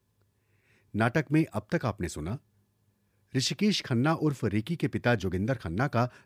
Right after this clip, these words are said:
लंदन में देहांत हो जाता है। पिता ने विरासत में बेहद कड़वी यादों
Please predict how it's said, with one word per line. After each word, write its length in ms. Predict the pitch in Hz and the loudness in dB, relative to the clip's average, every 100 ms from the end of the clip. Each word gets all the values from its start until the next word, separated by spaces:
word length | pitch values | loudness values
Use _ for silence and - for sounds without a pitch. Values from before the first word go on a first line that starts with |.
| 90 | -8
लंदन 360 | 87 98 143 | -4 -2 0
में 160 | 110 104 | 0 0
देहांत 400 | 85 73 76 - | -4 -6 -8 -10
हो 140 | - | -12
जाता 260 | 73 71 - | -12 -12 -12
है। 180 | - - _ _ _ _ _ - - | -14 -16 _ _ _ _ _ -20 -10
पिता 220 | 101 123 | 2 4
ने 180 | 117 113 - _ | 4 2 -2 _
विरासत 500 | 90 123 147 170 - | 2 2 2 0 2
में 220 | 151 156 - _ - | 4 4 2 _ -20
बेहद 440 | 71 127 139 175 - | 0 2 2 0 0
कड़वी 340 | 110 92 92 76 | 0 0 -2 -6
यादों 320 | 73 117 | -2 -2